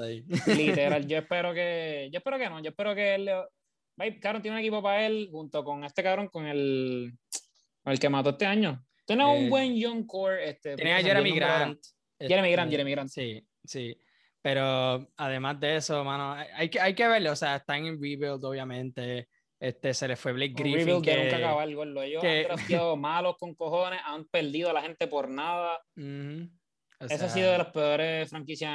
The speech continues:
Speaker 2: en recent years, pero vamos a ver. Qué bueno, qué bueno que se lo dieron a ellos.
Speaker 1: Sí,
Speaker 2: El
Speaker 1: vamos,
Speaker 2: séptimo
Speaker 1: vamos,
Speaker 2: pick.
Speaker 1: vamos a ver, vamos a ver.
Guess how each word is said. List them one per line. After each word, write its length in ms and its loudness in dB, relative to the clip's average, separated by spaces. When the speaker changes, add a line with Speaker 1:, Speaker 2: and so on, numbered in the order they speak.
Speaker 2:
en 160 -4
recent 240 -2
years, 460 0
pero 420 2
vamos 180 2
a 20 0
ver. 100 -4
Qué 60 4
bueno, 280 4
qué 80 -2
bueno 180 4
que 80 0
se 60 -2
lo 60 -4
dieron 180 -6
a 80 -10
ellos. 120 -14
Speaker 1:
Sí, 100 -2
Speaker 2:
El 60 4
Speaker 1:
vamos, 140 0
Speaker 2:
séptimo 260 0
Speaker 1:
vamos, 220 -4
Speaker 2:
pick. 80 -16
Speaker 1:
vamos 240 0
a 40 0
ver, 100 -2
vamos 200 -8
a 40 -10
ver. 120 -12